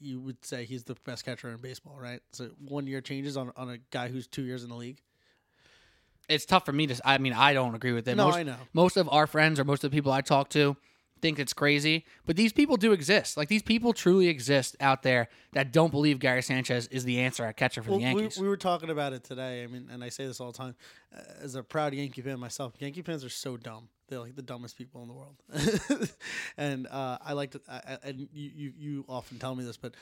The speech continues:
Speaker 1: I like to think I'm a rational, somewhat rational thinking Yankee fan.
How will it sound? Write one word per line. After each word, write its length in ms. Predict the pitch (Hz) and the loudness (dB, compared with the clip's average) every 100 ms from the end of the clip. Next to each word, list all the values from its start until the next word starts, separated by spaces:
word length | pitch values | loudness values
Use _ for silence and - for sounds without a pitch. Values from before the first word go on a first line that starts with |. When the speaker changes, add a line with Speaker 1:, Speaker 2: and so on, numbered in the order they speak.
| - - | -20 -6
Speaker 1:
I 60 | |
like 160 | 151 147 | -4 -4
to 60 | 131 | -8
think 160 | 139 | -10
I'm 140 | 131 123 | -8 -10
a 140 | 123 - | -12 -8
rational, 560 | 139 123 - 135 120 - | -6 -6 -8 -12 -12 -14
somewhat 340 | - 151 139 120 | -6 -6 -6 -8
rational 340 | 123 120 135 | -8 -8 -12
thinking 320 | 123 120 123 | -12 -14 -14
Yankee 220 | 117 120 127 | -16 -14 -12
fan. 260 | 147 143 | -10 -12